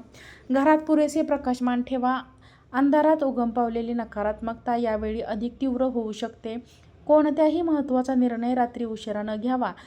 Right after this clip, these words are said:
आता ब्रह्मवाक्य जेव्हा आणि सिंहाचं अंतिम रूपांतर, एक राजासारखा आत्मा जागी होतो आणि सर्व गोष्टींचा समारोप म्हणजे आत्मरूपांतर. ऑगस्ट दोन हजार पंचवीसमध्ये सिंह राशींचा संपूर्ण अस्तित्व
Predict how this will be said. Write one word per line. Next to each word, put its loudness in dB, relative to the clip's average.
आता 4
ब्रह्मवाक्य 0
जेव्हा 0
आणि 0
सिंहाचं -4
अंतिम -6
रूपांतर, -6
एक -8
राजासारखा -2
आत्मा -6
जागी -2
होतो -8
आणि 4
सर्व 4
गोष्टींचा 0
समारोप -4
म्हणजे 0
आत्मरूपांतर. 0
ऑगस्ट 0
दोन 0
हजार -4
पंचवीसमध्ये -6
सिंह -2
राशींचा -2
संपूर्ण -6
अस्तित्व -6